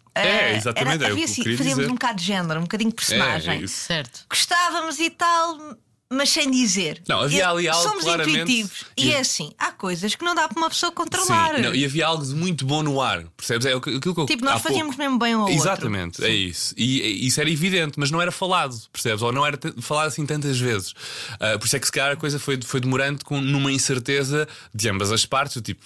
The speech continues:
Speaker 1: será que isto vai dar? Será que não vai? Até que se dá um dia em que,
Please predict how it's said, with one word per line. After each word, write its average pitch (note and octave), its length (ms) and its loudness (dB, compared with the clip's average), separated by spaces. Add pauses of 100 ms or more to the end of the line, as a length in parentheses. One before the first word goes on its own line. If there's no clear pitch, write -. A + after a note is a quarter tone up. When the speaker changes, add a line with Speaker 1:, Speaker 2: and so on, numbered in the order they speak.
Speaker 1:
será F#2+ 260 -2
que - 120 -10
isto - 180 -8
vai F#2+ 120 2
dar? A#2 300 -2 (240)
Será F2+ 280 -2
que - 80 -8
não F#2+ 140 0
vai? A2 280 0 (400)
Até C#3 380 0
que - 120 -6
se B2 120 -2
dá A#2+ 200 2
um D3+ 160 -2
dia E3 540 2
em D#3+ 140 0
que, A3 460 0